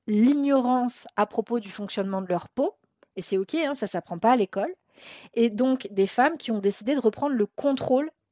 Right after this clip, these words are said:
de leur santé, et pas que de la santé de leur peau, de leur santé globale.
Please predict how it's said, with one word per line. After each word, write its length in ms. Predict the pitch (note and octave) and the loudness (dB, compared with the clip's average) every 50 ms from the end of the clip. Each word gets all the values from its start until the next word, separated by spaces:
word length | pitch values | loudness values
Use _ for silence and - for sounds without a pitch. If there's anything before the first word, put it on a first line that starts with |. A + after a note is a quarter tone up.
| _ _ _ | _ _ _
de 100 | - A3 | 4 6
leur 260 | A3 A#3 B3+ D4 - | 8 8 6 4 0
santé, 460 | - - - B3+ A#3 A3+ - - D#3 - _ _ _ _ - - - - _ | -4 -8 -4 -4 -4 -4 -6 -10 -14 -14 _ _ _ _ -20 -20 -20 -6 _
et 80 | A3+ | -6
pas 140 | A3+ - A#4 A#4+ - | 4 4 4 4 6
que 60 | - | 0
de 120 | C#4+ A3 G#3+ | 0 4 4
la 100 | G#3+ G#3 | 4 4
santé 280 | G3 - G#3+ G#3 C#4 | 4 0 -4 -4 -4
de 60 | C4 A#3 | -4 -4
leur 200 | G#3+ A3+ - - | -4 -6 -8 -10
peau, 180 | - F#3 - - _ _ _ _ _ _ _ _ _ | -12 -12 -12 -12 _ _ _ _ _ _ _ _ _
de 160 | - G3 G#3 | -6 2 4
leur 180 | A3 A3 A#3 A3+ | 6 6 6 2
santé 340 | - - C4+ C4+ C4 E4 D4+ | 2 -2 -2 -2 -2 -4 -2
globale. 540 | A#3+ A#3 A3+ A3 F#3+ F3 D#3 D3+ D3+ - | 2 2 2 4 4 2 0 0 -4 -10